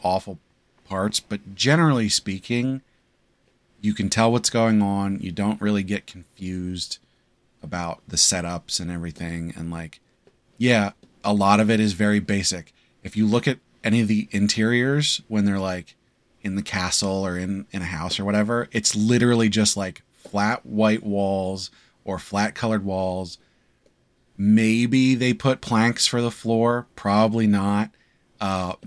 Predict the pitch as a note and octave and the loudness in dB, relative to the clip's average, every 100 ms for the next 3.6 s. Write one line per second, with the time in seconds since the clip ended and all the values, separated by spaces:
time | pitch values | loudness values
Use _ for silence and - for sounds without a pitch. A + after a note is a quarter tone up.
0 | - - G#2 G2+ G2 F#2 - _ - F#2+ | -12 0 2 4 0 -4 -10 _ -8 0
1 | G#2+ G#2+ G#2 F#2 E2+ - - - - F2+ | 4 6 6 2 2 0 -2 -12 -10 -8
2 | F#2 F#2+ F#2 F2+ - F2+ D#2 - _ _ | -6 -4 -4 -2 -2 -4 -8 -14 _ _
3 | - A2+ G#2+ B2+ A#2 | -6 0 2 2 2